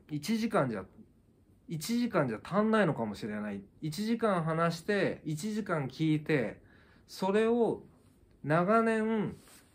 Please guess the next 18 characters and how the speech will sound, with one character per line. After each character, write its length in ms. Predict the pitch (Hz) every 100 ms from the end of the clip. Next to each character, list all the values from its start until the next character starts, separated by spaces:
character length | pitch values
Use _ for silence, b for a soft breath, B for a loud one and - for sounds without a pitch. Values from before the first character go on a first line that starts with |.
| -
ま 140 | 151 175
た 120 | 190
三 300 | 190 196 196
ヶ 140 | 202
月、 240 | 180 170 143
半 260 | 160 170
年 220 | 170 170
ご 120 | 180 180
と 140 | 156
来 120 | 151
な 120 | 151 151
さ 200 | 160 156
い。 80 | 156
あ 80 |
な 160 | 196 247
た 140 | 240
は 100 | 170
リ-、 260 | 143 147